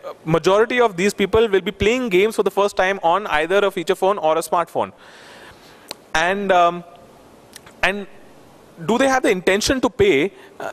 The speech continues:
and the question, the answer is yes. The first thing they do when they, when they get their pocket money or they get their, uh, uh, salaries from, uh, uh, from whatever jobs they're doing is they go and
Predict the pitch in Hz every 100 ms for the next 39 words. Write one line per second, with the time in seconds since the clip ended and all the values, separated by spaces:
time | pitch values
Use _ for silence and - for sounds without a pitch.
0 | - 165 190 208 - - 175 170 156 190
1 | 277 175 202 160 - - - - - -
2 | - 160 - 240 302 269 254 233 165 220
3 | 131 92 - 160 175 190 190 190 185 -
4 | - 160 156 180 185 170 147 196 - 208
5 | 170 170 175 156 156 143 - 147 151 143
6 | 156 - - 160 156 147 - - - 143
7 | 135 123 120 117 107 127 113 113 - 143
8 | 160 170 156 - 151 147 156 147 135 127
9 | 110 - - - - 135 123 113 113 113
10 | - 139 143 156 139 147 151 170 160 156
11 | 127 156 - - 156 156 156 160 208 220
12 | 160 180 180